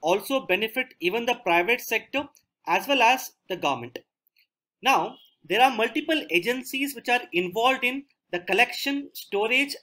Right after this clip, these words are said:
as well as the processing of the non-personal data. Ideally, there should be a strong legal framework that should enable the sharing of data among the multiple agencies.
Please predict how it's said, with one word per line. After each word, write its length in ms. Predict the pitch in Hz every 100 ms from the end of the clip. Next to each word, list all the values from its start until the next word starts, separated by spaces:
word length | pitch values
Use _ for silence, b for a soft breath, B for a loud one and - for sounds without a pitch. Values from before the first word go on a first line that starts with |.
| 165
as 180 | 185
well 140 | 226 240
as 280 | 240 277 -
the 60 | 196
processing 580 | - 185 269 262 277 254
of 180 | 190 240 - -
the 80 |
non-personal 800 | 180 160 247 262 240 - 247 262 269 _ 139
data. 320 | 143 143 117 - _ _ -
Ideally, 460 | 180 233 277 285
there 180 | 247 233
should 240 | 233 269 214
be 100 | 269
a 40 |
strong 640 | 269 - - 233 254 285 285
legal 440 | 165 165 233 269 269
framework 640 | - 196 226 190 143 - _ _ _
that 220 | - 214 -
should 220 | 294 -
enable 460 | 165 196 247 262 277
the 100 | 269
sharing 500 | - 220 233 254 262
of 140 | 254 254 -
data 400 | 170 214 240 262 254
among 280 | 175 214 254
the 100 | 240
multiple 520 | 185 180 220 - 240 240 -
agencies. 600 | 143 160 156 143 117